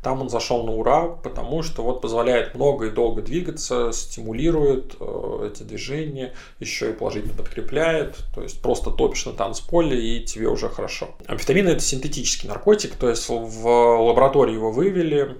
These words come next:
синтезировали еще в тысяча восемьсот восемьдесят седьмом году в Германии это произошло. Долго не понимали, что с ним делать, какие у него эффекты, пытались астму, а, с его помощью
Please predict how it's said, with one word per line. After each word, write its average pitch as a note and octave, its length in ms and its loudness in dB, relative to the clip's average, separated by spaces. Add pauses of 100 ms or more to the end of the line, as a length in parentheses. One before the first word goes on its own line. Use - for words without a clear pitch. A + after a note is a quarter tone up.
синтезировали C#3+ 1000 -2 (100)
еще A#2 320 -6
в - 80 -12
тысяча - 320 -6
восемьсот A#2 400 -6
восемьдесят - 340 -6
седьмом A#2 280 -6
году A2+ 300 0
в D3 100 -4
Германии C#3 440 -2
это B2+ 100 -6
произошло. A#2 640 -6 (380)
Долго C3 280 0
не A2 60 -8
понимали, A#2 400 -6
что - 300 -6
с - 120 -6
ним G#2+ 140 -4
делать, E3 640 0
какие A2+ 260 -8
у A2 80 -10
него A2+ 180 -8
эффекты, D3+ 600 -2
пытались - 560 -8
астму, D3 580 0 (440)
а, B2 500 -2
с - 120 -6
его B2 100 0
помощью A#2+ 760 -6